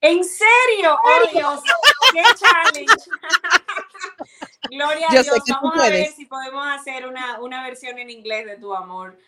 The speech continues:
Speaker 1: Nadie sabe
Speaker 2: Claro
Speaker 1: si
Speaker 2: que
Speaker 1: Dios me
Speaker 2: sí.
Speaker 1: ayuda y me da la unción del, del inglés y, y podemos hacer esa canción pronto. <laughs> Una
Speaker 2: Así
Speaker 1: versión en
Speaker 2: que
Speaker 1: inglés. Claro que
Speaker 2: sí,
Speaker 1: sí.
Speaker 2: claro que sí. Adelante.
Speaker 1: Gracias.
Speaker 2: Bueno, quiero,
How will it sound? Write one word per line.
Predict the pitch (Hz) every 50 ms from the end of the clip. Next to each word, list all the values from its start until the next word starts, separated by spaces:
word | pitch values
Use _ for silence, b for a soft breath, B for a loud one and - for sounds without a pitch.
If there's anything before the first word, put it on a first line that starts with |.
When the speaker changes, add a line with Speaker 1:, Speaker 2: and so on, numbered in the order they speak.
| _ _
Speaker 1:
Nadie | - 185 196 202 208 202
sabe | 202 190 180
Speaker 2:
Claro | 190 185 180 180
Speaker 1:
si | 190
Speaker 2:
que | 180
Speaker 1:
Dios | 180 180 180 -
me | - 196
Speaker 2:
sí. | 180
Speaker 1:
ayuda | 185 185 190 190 180 170 170
y | - 175
me | 185 185 185
da | 180 190 202
la | 226 240 240
unción | 220 208 - 220 214 208 208 214 214 202 196
del, | 196 196 190 185 165
del | 170 180 180 180
inglés | 180 180 170 180 180 185 185 180
y, | 180 170 165 151 _ _ _
y | 165 170 160 151 _ _ _ _ _ _
podemos | - 180 175 180 185 196 214 220 208
hacer | - - - 202 196
esa | 202 202 - 208 196
canción | 196 196 190 185 - 196 196 196 202 190
pronto. | 196 196 202 196 196 185 - 196 190 220 -
<laughs> | - 269 269 - - - - - - - - - 480 349 -
Una | 220 233 247 254
Speaker 2:
Así | 254 277
Speaker 1:
versión | 311 - - 254 247 247 247
en | 247 240
Speaker 2:
que | 240
Speaker 1:
inglés. | 233 226 214 214 214 208 208 208 214 - - _ _ b b b b b b b -
Claro | 220 220 220 226 226 254 247
que | 247 269 311
Speaker 2:
sí, | 359 -
Speaker 1:
sí. | 403
Speaker 2:
claro | 381 233 226 226 - _
que | -
sí. | - - _ - 240 240 233 240 269 - - - - _ _ -
Adelante. | 220 214 214 202 196 196 214 240
Speaker 1:
Gracias. | 220 254 240
Speaker 2:
Bueno, | 262 269 247 202 170 - _ _
quiero, | - 294 277 277 320 320 311 320 -